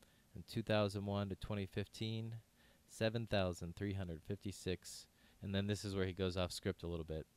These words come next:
<laughs> "Seven thousand three hundred fifty-six murders in Chicago." He, I don't know why he didn't just stick with the American deaths.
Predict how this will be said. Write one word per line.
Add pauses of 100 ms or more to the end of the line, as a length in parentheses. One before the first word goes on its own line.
(320)
<laughs>
"Seven
thousand
three
hundred
fifty-six
murders
in
Chicago." (1080)
He, (520)
I
don't
know
why
he
didn't
just
stick
with
the
American
deaths.